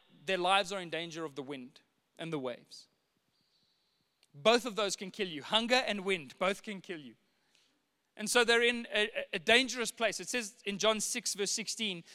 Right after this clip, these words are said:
"When evening came, his disciples went down to the sea, got into a boat, and started across to the Sea of Capernaum.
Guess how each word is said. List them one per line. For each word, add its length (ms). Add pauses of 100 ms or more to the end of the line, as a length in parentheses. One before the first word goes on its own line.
(140)
"When 220
evening 420
came, 260
his 160
disciples 560
went 140
down 220
to 100
the 80
sea, 340 (460)
got 120
into 220
a 60
boat, 240
and 100
started 320
across 380
to 60
the 100
Sea 160
of 100
Capernaum. 460